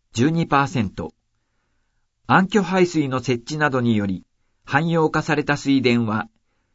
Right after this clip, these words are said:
四十七パーセントとなっています。また、畑地灌漑施設が整備された畑は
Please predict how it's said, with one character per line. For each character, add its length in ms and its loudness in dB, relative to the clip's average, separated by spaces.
四 280 2
十 200 0
七 240 0
パ 180 0
ー 20 0
セ 140 0
ン 80 -8
ト 120 -4
と 100 -2
な 140 0
っ 60 -4
て 120 -4
い 120 0
ま 100 -4
す。 240 -18
ま 160 -4
た、 200 -2
畑 360 -2
地 100 -12
灌 260 -2
漑 180 0
施 80 -14
設 300 -4
が 120 -2
整 200 -2
備 160 -4
さ 120 -2
れ 120 0
た 100 0
畑 380 -2
は 200 -2